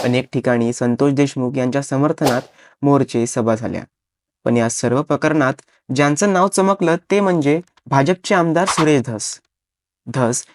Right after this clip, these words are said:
हे बीड जिल्ह्यातील आष्टी मतदारसंघातून आमदार आहेत. देशमुख यांची हत्या झाली त्या काळात नागपुरात हिवाळी अधिवेशन सुरू होते. सुरेश धसांनी हा मुद्दा विधानसभेत मांडला व या हत्येमागे वाल्मिक कराड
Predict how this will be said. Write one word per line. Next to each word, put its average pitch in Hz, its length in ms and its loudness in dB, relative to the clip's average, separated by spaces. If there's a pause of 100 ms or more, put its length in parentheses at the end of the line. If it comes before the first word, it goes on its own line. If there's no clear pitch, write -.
(120)
हे 131 60 2
बीड 135 240 2
जिल्ह्यातील 147 520 0 (120)
आष्टी 131 300 0
मतदारसंघातून 170 920 2
आमदार 127 340 2
आहेत. 113 280 -12 (760)
देशमुख 117 480 2
यांची 117 300 0
हत्या 123 300 0
झाली 107 260 -4 (640)
त्या 123 120 4
काळात 117 320 0
नागपुरात 139 600 2
हिवाळी 170 280 2
अधिवेशन 156 400 2
सुरू 123 220 -4
होते. - 200 -10 (640)
सुरेश 127 400 2
धसांनी 117 480 -2
हा 123 200 -2
मुद्दा 127 380 0
विधानसभेत 170 580 0
मांडला 110 300 0 (640)
व 117 120 -2
या 117 160 2
हत्येमागे 123 600 0
वाल्मिक 120 480 0
कराड 131 300 -2